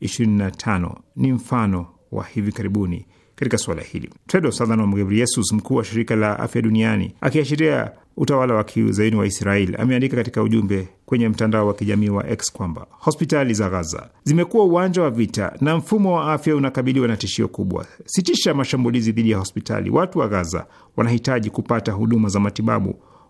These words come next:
Waokoaji wanahitajika ili kutoa usaidizi wa kiafya. Sitisha mapigano. Tangu kuanza kwa vita vya Gaza, utawala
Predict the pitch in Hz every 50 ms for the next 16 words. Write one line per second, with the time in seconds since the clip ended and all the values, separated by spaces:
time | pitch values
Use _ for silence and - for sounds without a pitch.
0 | _ - 139 156 156 151 160 170 170 170 170 156 156 143 139 135 120 123 - 127
1 | 120 120 117 113 - 110 117 113 101 101 101 101 - _ - _ _ _ _ -
2 | 123 - 135 120 110 - 104 98 95 98 95 92 85 87 85 85 - _ _ _
3 | - 92 - - 101 92 85 - - - - - - - - 135 - 127 - -
4 | 101 98 95 - - 95 113 120 117 101 - - - - _ _ - 254 302 277
5 | 196 - 156 143 127 113 - - 101 90 98 104 - 98 85 87 85 82 85 82
6 | 80 82 82 82 - 120 120 120 113 110 104 98 98